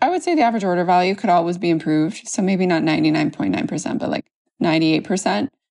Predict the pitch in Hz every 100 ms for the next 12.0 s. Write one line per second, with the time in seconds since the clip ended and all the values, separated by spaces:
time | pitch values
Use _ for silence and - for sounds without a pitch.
0 | _ _ - 175 - 170 170 170 165 160
1 | 165 165 165 185 196 285 - _ _ -
2 | - 220 202 190 196 202 247 214 196 175
3 | 160 160 156 - - 170 165 175 160 156
4 | 151 175 160 156 - _ _ _ - 180
5 | 165 151 156 151 - 147 156 175 151 156
6 | - 165 165 247 - _ _ 170 226 285
7 | 277 262 240 214 185 202 208 160 - 151
8 | 175 214 165 170 165 160 180 156 165 180
9 | 180 170 165 180 160 170 202 - 170 254
10 | - 196 214 180 156 175 302 - _ _
11 | _ _ _ 202 202 208 208 202 196 -